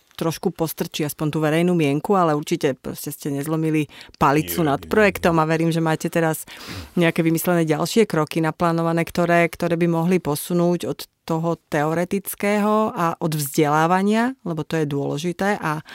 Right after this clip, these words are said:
Speaker 1: ako si na začiatku povedal, to vzdelávanie je presne o tom, nech sa ľudia o tom rozprávajú, nech je to prirodzenou vecou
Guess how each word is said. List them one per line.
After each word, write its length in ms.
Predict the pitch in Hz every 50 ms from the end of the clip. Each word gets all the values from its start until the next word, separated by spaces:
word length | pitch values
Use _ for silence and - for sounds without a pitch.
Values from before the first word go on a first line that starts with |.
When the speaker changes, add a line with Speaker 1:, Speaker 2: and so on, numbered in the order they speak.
| - - -
Speaker 1:
ako 180 | - 170 - 175
si 120 | - -
na 160 | 175 156 156
začiatku 400 | 170 160 - 175 160 - 185 160
povedal, 400 | - 151 147 156 156 156 156 151
to 240 | - - 165 156 147
vzdelávanie 720 | 147 147 143 143 - 156 160 160 156 156 156 160 160 160 160 160
je 120 | 160 156 156
presne 420 | - - 156 156 - - 180 156
o 80 | 143 -
tom, 160 | 175 175 180
nech 220 | 190 185 160 139 -
sa 80 | 170
ľudia 240 | 165 156 160 165 160
o 20 | 151
tom 140 | 175 170
rozprávajú, 480 | 160 151 143 - - 165 160 156 160 170
nech 160 | 185 180 156
je 140 | 151 160 156
to 100 | 170 156
prirodzenou 560 | - 170 160 156 151 156 151 156 156 160 170 175
vecou 460 | 160 147 - - 180 180 190 220